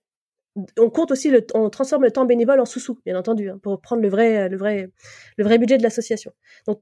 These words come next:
on aide les membres, en fait, déjà à prendre en compte le vrai budget de l'asso, à prendre le, à connaître le vrai budget de chaque action dans l'asso,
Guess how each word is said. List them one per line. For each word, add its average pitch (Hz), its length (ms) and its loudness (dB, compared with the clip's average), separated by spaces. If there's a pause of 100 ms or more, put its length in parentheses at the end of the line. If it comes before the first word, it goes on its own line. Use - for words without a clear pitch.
on 240 120 4
aide 302 140 4
les 277 120 0
membres, 294 200 2
en 262 60 -2
fait, 254 120 0
déjà 240 200 0
à 247 60 0
prendre 240 240 -2
en 226 40 -2
compte 233 160 -4
le 208 80 -4
vrai 226 140 2
budget 269 200 -2
de 226 60 -2
l'asso, 214 320 -4 (520)
à 202 200 0 (180)
prendre 240 200 0
le, 220 160 0
à 208 120 -2
connaître 262 320 4
le 220 60 2
vrai 233 160 4
budget 262 200 0
de 262 60 -4
chaque 294 220 -4
action 240 360 -6 (140)
dans 240 180 0
l'asso, 247 380 -2